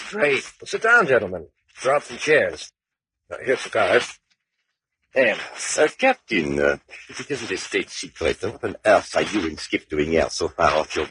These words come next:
Speaker 3: beat?
Speaker 2: Well, Professor, as a matter of fact, it comes very nearly being just that. State secret.
Speaker 3: Well, you don't say.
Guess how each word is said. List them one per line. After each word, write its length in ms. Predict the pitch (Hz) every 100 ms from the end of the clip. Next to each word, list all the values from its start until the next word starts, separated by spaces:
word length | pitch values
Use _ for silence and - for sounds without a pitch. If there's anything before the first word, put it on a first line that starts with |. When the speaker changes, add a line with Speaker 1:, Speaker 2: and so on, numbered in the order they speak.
| -
Speaker 3:
beat? 180 | 92 67 _ - - - _ _ _ - - - - - _
Speaker 2:
Well, 160 | - 165
Professor, 420 | 135 139 135 147
as 100 | 135
a 40 | 127
matter 240 | 147 131
of 80 | 120
fact, 320 | 151 123 -
it 140 | 110
comes 300 | - 135 113 -
very 320 | 139 139 127
nearly 460 | 135 151 123 95 92
being 320 | 110 107 110
just 260 | 123 - -
that. 220 | 160 - _ _ _ _ _
State 360 | - - 135 -
secret. 360 | - 151 - -
Speaker 3:
Well, 120 | 247
you 100 | 175
don't 240 | 135 107
say. 400 | - 92 71 60